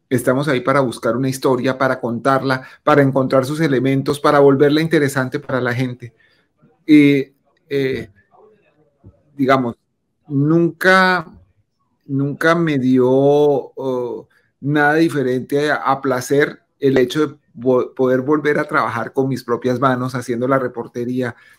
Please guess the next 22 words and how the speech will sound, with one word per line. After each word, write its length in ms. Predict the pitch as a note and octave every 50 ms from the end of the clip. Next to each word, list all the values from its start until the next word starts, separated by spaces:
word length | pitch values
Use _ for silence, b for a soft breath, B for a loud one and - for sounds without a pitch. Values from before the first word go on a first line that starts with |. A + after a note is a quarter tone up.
| b _ _
tomar 320 | C#3+ C3+ C3 C3 B2+ C3+
el 100 | C#3 C#3+
teléfono, 640 | - C#3+ C3 C3 B2+ B2+ B2+ C#3 C#3+ C#3+ C#3 C#3 B2+
llamar. 420 | A#2+ A#2+ C3+ C3+ C3 B2+ - - _ _ _
De-, 280 | _ D3 C#3+ D3 - - D3
realmente 480 | C#3+ C3+ C#3+ D3 D#3+ E3 E3+ E3+ F3+ D#3+
nunca 240 | D#3+ D#3 - D3+
he 40 | D3+
dejado 260 | D3+ C#3+ D3 C#3 C#3
de 60 | C3+ -
hacerlo. 360 | - - A2 F#2+ - _ _ _ _ _ _ _ _ _ _ _ _ _ - A2+ - -
Por, 420 | B2+ B2 A#2+ A2 A2 G#2+ - - _ _ _ _ _ _ _ _
por, 340 | - C3 B2+ B2 A#2+ A#2+ A#2+
eh, 1120 | B2 B2+ B2+ C#3 C3+ C3+ C3+ C#3 B2+ B2+ C3 A#2 F#2+ - - - - - - - - - C3
sea 220 | - E3+ E3 -
cual 160 | - D#3+ D#3
sea 120 | C#3+ E3 D3+
el 100 | - -
cargo 300 | D#3 D3+ D3+ D3 D3+ C#3+
que 100 | D#3+ D3
haya 140 | C#3+ D#3
ocupado, 600 | C#3+ - C#3+ - - C3 C#3 D3 C#3 - - _